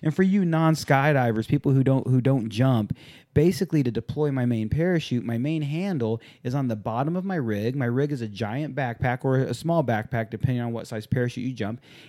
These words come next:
And that handle is basically, if you were to put your wallet in your back right pocket,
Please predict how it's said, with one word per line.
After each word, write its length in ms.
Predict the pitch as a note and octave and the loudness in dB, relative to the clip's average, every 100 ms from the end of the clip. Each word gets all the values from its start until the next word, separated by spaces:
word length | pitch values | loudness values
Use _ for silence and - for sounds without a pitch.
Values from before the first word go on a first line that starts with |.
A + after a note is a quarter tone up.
| - | -4
And 140 | D#3+ | 0
that 160 | E3+ C#3+ | 0 0
handle 500 | E3+ A3 A#3 E3 D#3 | -2 0 0 2 2
is 160 | C3+ | 0
basically, 720 | A#2+ D3+ G3 - E3 D3+ C#3+ C3 | 0 0 2 -2 -2 -2 0 -2
if 160 | - | -2
you 100 | F#3 | 0
were 100 | A3 | 2
to 60 | G3+ | 2
put 180 | - F3 | 0 2
your 120 | D3 | 2
wallet 500 | A#2+ A#2 C3+ E3+ - | 2 0 0 0 -2
in 120 | B2 | -4
your 100 | A2 | -4
back 420 | F#2+ A#2 B2 - | -4 -4 -4 -4
right 240 | C#3 A#2 - | -4 -4 -8
pocket, 580 | - G#2+ B2+ F3+ F#3 | -10 -10 -4 -4 -4